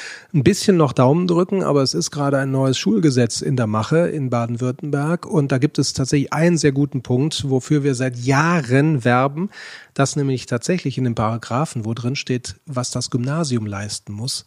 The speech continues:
jetzt nicht mehr nur Studierfähigkeit herzustellen drin steht, sondern auch Befähigung zu einer beruflichen Ausbildung. Das ist das erste Mal, dass Gymnasien auch auf dieses Ziel verpflichtet werden.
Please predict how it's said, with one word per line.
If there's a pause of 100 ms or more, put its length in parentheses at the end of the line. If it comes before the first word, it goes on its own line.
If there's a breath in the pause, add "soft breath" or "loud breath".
jetzt
nicht
mehr
nur
Studierfähigkeit
herzustellen
drin
steht,
sondern (380 loud breath)
auch
Befähigung
zu
einer
beruflichen
Ausbildung.
Das
ist
das
erste
Mal,
dass
Gymnasien
auch
auf
dieses
Ziel
verpflichtet
werden.